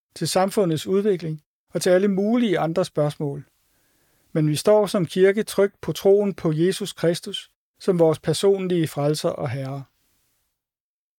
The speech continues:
Baptistkirken står i disse år,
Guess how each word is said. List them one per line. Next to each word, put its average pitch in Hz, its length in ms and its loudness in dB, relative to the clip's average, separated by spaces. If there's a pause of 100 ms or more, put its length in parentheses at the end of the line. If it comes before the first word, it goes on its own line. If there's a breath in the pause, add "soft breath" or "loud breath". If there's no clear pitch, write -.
(2000)
Baptistkirken 226 640 0
står 202 200 4
i 190 60 6
disse 196 320 0
år, 160 280 0